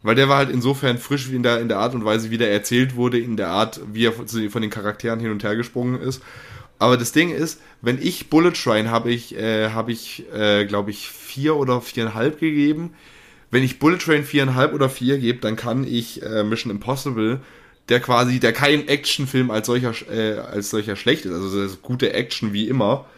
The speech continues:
das kann ja Tom Cruise relativ gut, aber wenn ich, ich sag jetzt mal, Bullet Train da diese vier oder viereinhalb gebe, dann kann ich Mission Impossible keine vier geben.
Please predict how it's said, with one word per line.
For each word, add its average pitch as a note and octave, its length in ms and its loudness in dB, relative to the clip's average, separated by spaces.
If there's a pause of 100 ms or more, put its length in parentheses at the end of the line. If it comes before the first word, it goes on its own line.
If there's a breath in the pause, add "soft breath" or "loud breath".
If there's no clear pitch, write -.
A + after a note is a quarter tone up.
(120)
das G2 160 -10
kann B2 180 0
ja C3 100 2
Tom A#2 220 -2
Cruise A2 280 -6
relativ G2+ 340 -4
gut, B2+ 240 -4 (500 loud breath)
aber A2+ 360 2
wenn B2 180 0
ich, - 340 -10 (200)
ich A2+ 100 -2
sag A#2+ 140 0
jetzt A#2+ 100 0
mal, A2+ 120 -2
Bullet A#2+ 260 -4
Train A#2 260 -2
da A2+ 140 0
diese G#2+ 260 -6
vier A#2 220 -2
oder A2 100 0
viereinhalb G#2 460 -6
gebe, A2+ 200 -6
dann G2+ 140 -4
kann G2+ 220 -6
ich G2+ 120 -10
Mission G#2 260 -6
Impossible G2+ 420 -6
keine F2 280 -6
vier G#2+ 240 -2
geben. D2+ 360 -6